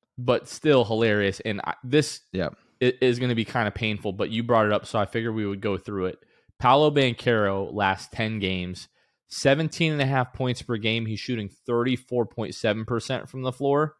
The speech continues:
Speaker 2: Mm.
Speaker 1: Last fifteen games, eighteen point two points, shooting thirty-seven point eight percent from the floor. Last twenty games, averaging eighteen point four points, shooting thirty-seven point nine percent from the floor. So last twenty games, you know,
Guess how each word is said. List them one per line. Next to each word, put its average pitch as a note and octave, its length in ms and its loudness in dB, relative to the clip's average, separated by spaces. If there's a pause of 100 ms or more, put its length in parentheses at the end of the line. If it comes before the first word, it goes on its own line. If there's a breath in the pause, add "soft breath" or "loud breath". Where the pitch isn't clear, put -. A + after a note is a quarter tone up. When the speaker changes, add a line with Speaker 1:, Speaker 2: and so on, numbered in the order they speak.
Speaker 2:
Mm. B1 460 -20
Speaker 1:
Last G#2+ 300 0
fifteen D3 640 -2
games, C#3+ 420 0 (100)
eighteen B2 540 -2
point A#2 300 -6
two - 180 -2
points, C#3+ 340 -4
shooting A2+ 300 -4
thirty-seven B2 720 -2
point A2+ 340 -12
eight A#2+ 220 0
percent - 380 -4
from C#3+ 120 -10
the C#3+ 80 0
floor. D#3+ 400 2 (460)
Last A2 340 2
twenty C3+ 320 -4
games, C3+ 400 0
averaging A2+ 540 -2
eighteen B2 380 -4
point - 280 -8
four A#2 140 0
points, A#2 360 -4
shooting A#2 320 -8
thirty-seven A#2+ 640 -2
point G2+ 320 -4
nine G#2 400 0
percent E2+ 480 -10 (640)
from G#2 220 0
the F2+ 60 -4
floor. G2 340 -6
So G2+ 320 2 (320)
last D3 260 2
twenty D#3 240 -2
games, A#2 540 -2
you A2 100 -6
know, G2+ 220 -2